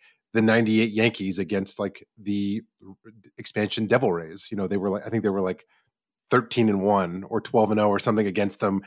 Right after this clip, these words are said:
and outscored them by, like, fifty runs. And if you look at, like, Pedro, you know, peak Pedro Martinez, um, what he did against the Devil Rays who were in that division, it's, like, comical. And it's like, it sort of feels a little bit like that, where, like, you do need to take it with a grain of salt because the Orioles were so bad, and it might have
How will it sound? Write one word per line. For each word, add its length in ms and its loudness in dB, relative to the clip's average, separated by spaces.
and 100 0
outscored 300 2
them 100 2
by, 80 4
like, 200 0
fifty 180 -2
runs. 360 2
And 60 -6
if 80 -10
you 60 -4
look 120 -4
at, 60 -6
like, 140 -6
Pedro, 320 -4
you 60 0
know, 80 4
peak 240 0
Pedro 240 4
Martinez, 800 4
um, 400 2
what 160 2
he 80 2
did 160 4
against 240 2
the 80 2
Devil 240 4
Rays 240 2
who 80 -6
were 80 -4
in 100 -4
that 140 0
division, 540 0
it's, 140 -6
like, 140 0
comical. 500 6
And 100 4
it's 60 -6
like, 140 2
it 100 -4
sort 200 4
of 100 -4
feels 200 4
a 60 2
little 400 2
bit 220 -2
like 260 -4
that, 220 2
where, 80 4
like, 120 2
you 80 -6
do 220 0
need 120 0
to 60 -12
take 140 -2
it 40 -2
with 100 0
a 40 0
grain 140 6
of 80 2
salt 240 0
because 240 -2
the 120 -4
Orioles 380 -2
were 280 -6
so 340 0
bad, 380 0
and 140 -6
it 40 -6
might 220 2
have 100 0